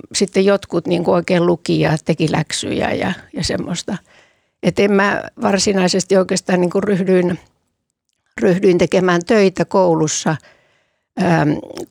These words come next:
kun meidän perhe muutti Sveitsiin ulkomaille. Ja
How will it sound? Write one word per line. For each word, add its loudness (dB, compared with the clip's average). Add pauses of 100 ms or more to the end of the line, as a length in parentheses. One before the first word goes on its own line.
kun -4
meidän 2
perhe 2
muutti 0 (100)
Sveitsiin -2
ulkomaille. -4 (360)
Ja -2